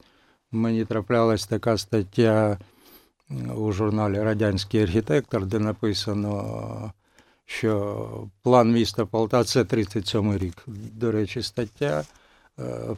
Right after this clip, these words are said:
план, м, перебудови міста Полтави не реалізується, але, м, в той час, коли, м,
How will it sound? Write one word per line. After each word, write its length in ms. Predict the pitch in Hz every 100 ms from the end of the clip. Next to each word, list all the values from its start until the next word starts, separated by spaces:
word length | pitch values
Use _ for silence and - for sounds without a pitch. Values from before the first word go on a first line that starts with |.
| -
план, 320 | 131 120 120
м, 520 | 131 127 120 123 120
перебудови 600 | 131 120 110 120 117 110
міста 380 | 110 113 95 -
Полтави 520 | 98 107 101 113 101
не 180 | 107 107
реалізується, 1080 | 107 104 117 143 220 220 175 - 147 147 127 _ _ - -
але, 600 | 131 139 139 117 98 104 - _ _ _ _ _ _ _
м, 400 | - - 123 - 120 - 123 - - - - - -
в 80 | 113
той 240 | - 131 107
час, 320 | 143 117 -
коли, 600 | - 120 110 107 110 113 _ _ _ _ _ _ -
м, 680 | 131 123 123 127 64 127